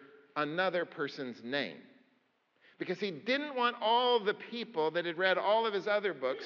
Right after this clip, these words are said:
to suddenly be overwhelmed with doubt because he was expressing prison, tight places. They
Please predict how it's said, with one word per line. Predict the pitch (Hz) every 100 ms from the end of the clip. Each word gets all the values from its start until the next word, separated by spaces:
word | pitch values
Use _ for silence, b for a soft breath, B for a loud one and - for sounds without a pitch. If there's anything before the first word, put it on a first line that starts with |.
| -
to | 160 - -
suddenly | 202 226 240 214 170 143 151 160 B B B
be | 175 -
overwhelmed | 196 214 208 214 175 185 180 170 151
with | 147 131 117
doubt | 123 180 151 156 -
because | 160 156 180 160 151 143 - - b b b b -
he | 175
was | 156 165
expressing | - - - 196 - - 156 147 139 135 - _ 117 120 - _ _
prison, | - 226 - 147 110 - - _ _ _ _ _ _ _ _ _ _ _ _ - 208
tight | 220 165 - - _ - 196
places. | 185 156 - - - _ _ _ - _ _ _ _ _ _ _ _ _ _ _ _
They | 185